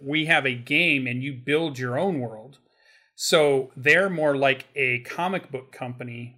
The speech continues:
who brings in artists and designers and people that have their own ideas, and they create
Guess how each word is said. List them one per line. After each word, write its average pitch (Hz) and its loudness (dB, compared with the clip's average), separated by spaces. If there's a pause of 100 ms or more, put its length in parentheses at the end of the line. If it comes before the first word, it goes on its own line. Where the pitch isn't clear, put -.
(120)
who 151 -6
brings 151 -4
in 135 2 (120)
artists 143 -2
and 127 -2
designers 131 -2
and 127 -10
people 143 -10
that 127 -4
have 127 -4
their 123 -6
own 165 -2
ideas, 123 0 (380)
and 143 2
they 139 8
create 147 0